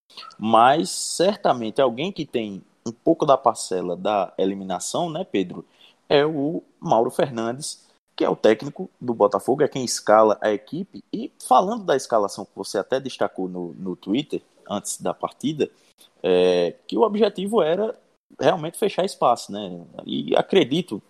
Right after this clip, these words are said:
eu até que jogar com essa necessidade, né, do Bahia de, de vencer, por já ser, por já ser uma equipe, é, mais forte na, na, no contexto do confronto, de ter essa responsabilidade, né, de, de vencer.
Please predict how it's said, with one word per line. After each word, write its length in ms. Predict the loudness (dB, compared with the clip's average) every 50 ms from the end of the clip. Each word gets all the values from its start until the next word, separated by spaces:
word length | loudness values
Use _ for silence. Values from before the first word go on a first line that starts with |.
| _ 2
eu 260 | 4 4 4 6 4
até 260 | 2 4 _ 2 2
que 420 | 2 -2 -8 -6 -6 -6 -8 -10 -8 -8
jogar 400 | -2 0 2 2 4 2 0 0
com 180 | 0 -4 -4
essa 180 | -4 -2 -4 -4
necessidade, 680 | -2 -2 -6 -4 -4 -4 -4 -4 2 4 4 4 4
né, 100 | 0 -6
do 100 | -4 -4
Bahia 360 | 0 2 2 2 4 2 -2 -4
de, 200 | -4 -8 -10 -10 _ _ _ _ _ _
de 100 | -8 -4
vencer, 420 | -4 -4 -4 -4 -2 -2 -2 -2 -2
por 140 | -2 -4 0
já 120 | 0 0
ser, 500 | -2 0 -2 -2 0 0 0 0 -2 -2 -4 -8 -14 -12
por 160 | _ -8 -8 2
já 100 | 2 2
ser 320 | 2 4 0 0 0 0 0
uma 220 | -2 -4 -6 -6
equipe, 420 | -6 -4 -6 -6 -4 -4 -6 -6 -6 _ _ _ _ _ _
é, 240 | -2 0 2 2 4
mais 240 | 4 4 2 2 2
forte 400 | 2 4 4 4 2 0 -10 -12 -12 _ _ _
na, 480 | -18 -12 -8 -8 -8 -6 -4 -4 -4 -4
na, 460 | -6 -8 0 2 2 2 2 0 -2 -6 -10 _ -16 _ _ _ _ -4
no 120 | -4 -2
contexto 440 | 2 2 0 4 4 2 2 2 -2
do 80 | -8 -8
confronto, 720 | -4 -4 -6 -6 -2 -2 0 2 2 0 0 -4 -8 -12 _ _ _ _ _ _
de 100 | -6 -6
ter 140 | 2 4 2
essa 220 | 2 4 2 0
responsabilidade, 1040 | 2 2 0 -4 -4 -6 -6 0 2 2 2 4 2 0 2 4 4 4 4 2 0
né, 120 | -6 -8 -8
de, 260 | -6 -6 -6 -6 -8
de 220 | -8 -6 -6 -4
vencer. 500 | -2 -2 -2 -2 -2 0 0 0 -2 -2